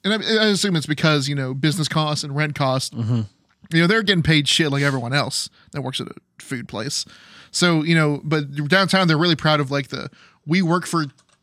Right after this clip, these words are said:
Speaker 1: tips." Like, here's our big ass tip jar that's
Speaker 2: Yeah.
Speaker 1: clearly in view, or, like, "The suggested tip is thirty-five percent."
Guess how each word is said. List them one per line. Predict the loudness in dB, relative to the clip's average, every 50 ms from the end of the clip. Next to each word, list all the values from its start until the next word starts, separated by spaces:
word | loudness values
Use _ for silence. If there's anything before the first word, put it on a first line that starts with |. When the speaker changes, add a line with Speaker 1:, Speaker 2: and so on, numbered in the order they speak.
| _ -2
Speaker 1:
tips." | 0 2 2 2 0 -2 -2 0 0 0 -2 -4 -4 -6
Like, | -6 -2 2
here's | 2 4 4 4 4
our | 2 2
big | 2 2 2 4 4
ass | 4 2 2 0
tip | 0 0 -2 -2 -2
jar | -2 0 0 2 2 2 2 2
that's | 2 2
Speaker 2:
Yeah. | 2 2 2 2 0 0 -2 -4 -8 -12 -14 -14 -14 -10
Speaker 1:
clearly | -4 0 2 2 2 2 2 0
in | 0 0
view, | 0 0 2 2 2 2
or, | 2 2 0 0 0 -2 -2 -4 -8 -12 -20 -20 -20 -20 -14 -6
like, | -2 -2 -2 -2 -4 -10 -20 -20 _ -6
"The | -4 -4
suggested | -2 0 2 2 2 2 2 0 2
tip | 2 2 2 0 -2
is | -2 -4 -4
thirty-five | -4 -2 0 0 2 2 0 0 2 2 2 2 0 0
percent." | -2 -2 0 2 2 2 4 4 2 2 0 -4